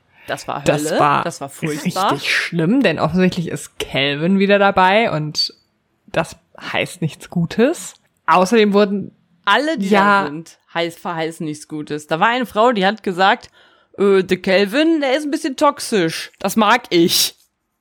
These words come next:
Speaker 2: Ja, ich weiß.
Speaker 1: Und da war dann eine andere Frau, die hat gesagt, ich mag das, wenn Männer ein bisschen besitzergreifend sind. Wenn die zum Beispiel sowas sagen wie, „Heute Abend gehst du mal nicht
Speaker 2: Ja.
Speaker 1: raus.“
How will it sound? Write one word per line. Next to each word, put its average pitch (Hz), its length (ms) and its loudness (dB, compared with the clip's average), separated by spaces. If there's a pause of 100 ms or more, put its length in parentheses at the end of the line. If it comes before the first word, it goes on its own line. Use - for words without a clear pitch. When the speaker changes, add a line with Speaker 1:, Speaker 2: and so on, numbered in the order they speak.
(140)
Speaker 2:
Ja, 269 140 -8
ich 220 200 -8
weiß. - 840 -2
Speaker 1:
Und 208 80 2
da 208 100 2
war 226 100 4
dann 226 100 4
eine 226 80 4
andere 277 200 0
Frau, 180 180 -2
die 180 80 0
hat 185 140 -8
gesagt, 196 360 0
ich 190 140 -6
mag 208 240 4
das, - 160 -2
wenn 147 100 -2
Männer 185 200 2
ein 180 80 -4
bisschen 196 240 -6
besitzergreifend 151 680 -4
sind. 127 200 -10
Wenn 147 120 -4
die 151 80 -6
zum 175 140 -8
Beispiel 165 260 -6
sowas 160 220 -6
sagen 165 320 -4
wie, 165 180 -4 (220)
„Heute 196 220 2
Abend 214 180 2
gehst 220 180 2
du 214 40 -2
mal 190 120 4
nicht 190 240 -2
Speaker 2:
Ja. 202 200 0
Speaker 1:
raus.“ 170 680 -2